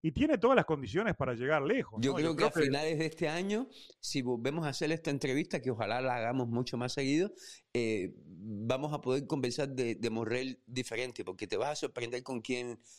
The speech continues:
Speaker 2: es posible que pelee a finales de este año. Vamos a ver si se da. Ojalá.
Speaker 1: Ojalá, no, ojalá,
Speaker 2: Ojalá.
Speaker 1: porque además, recuerda algo, eh, Willy, eh, nosotros somos, eh, al final del día, aficionados de boxeo,
Speaker 2: Sí.
Speaker 1: y te diría que somos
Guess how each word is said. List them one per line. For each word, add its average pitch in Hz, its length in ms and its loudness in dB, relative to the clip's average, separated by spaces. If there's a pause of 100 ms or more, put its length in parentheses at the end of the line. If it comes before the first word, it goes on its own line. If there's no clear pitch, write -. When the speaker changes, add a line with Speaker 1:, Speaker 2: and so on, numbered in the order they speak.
(360)
Speaker 2:
es 135 120 0
posible 135 460 0
que 110 100 0
pelee 120 260 2
a 127 60 0
finales 113 380 0
de 113 60 0
este 110 200 -2
año. 101 220 -2
Vamos 135 180 0
a 135 60 0
ver 135 140 2
si - 100 -6
se 104 160 -2
da. 82 160 -2
Ojalá. 202 340 6
Speaker 1:
Ojalá, 233 300 8
no, 262 180 4
ojalá, 233 280 6
Speaker 2:
Ojalá. 269 160 6
Speaker 1:
porque 214 240 4
además, 226 600 2
recuerda 202 600 4
algo, 135 640 -2
eh, 135 160 -6
Willy, 156 460 0 (500)
eh, 190 100 -16
nosotros 226 440 -2
somos, 226 460 2 (160)
eh, 160 260 -4
al 170 120 0
final 226 260 4
del 180 140 2
día, 240 180 2
aficionados 165 580 0
de 147 60 4
boxeo, 208 680 2
Speaker 2:
Sí. - 340 -8 (100)
Speaker 1:
y 175 100 -8
te 208 100 4
diría 226 400 6
que 208 80 0
somos 247 500 2